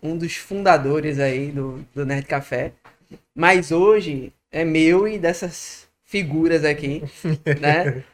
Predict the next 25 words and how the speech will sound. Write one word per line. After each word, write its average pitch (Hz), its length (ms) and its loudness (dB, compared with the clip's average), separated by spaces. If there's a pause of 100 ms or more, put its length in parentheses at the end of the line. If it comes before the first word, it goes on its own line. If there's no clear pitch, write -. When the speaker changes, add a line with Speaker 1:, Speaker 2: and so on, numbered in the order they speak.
(140)
Speaker 1:
É, 156 280 4
de 160 180 4
Évora 175 320 6
e 175 40 0
de 175 140 -2
Jando 170 280 0
também. 165 680 0 (300)
Cara, 269 280 6
o 240 40 4
Nerd 247 240 2
Café, 208 760 2 (100)
ele 185 220 0
surgiu 196 320 -4
de 185 120 -6
uma 202 140 -2
ideia, 151 420 2
assim, 156 440 -4
de 143 320 -4 (600)
eu 175 120 4
e 202 60 4
mais 196 200 0
dois 185 220 2
amigos, 175 540 0
a 165 80 0
gente 156 460 -6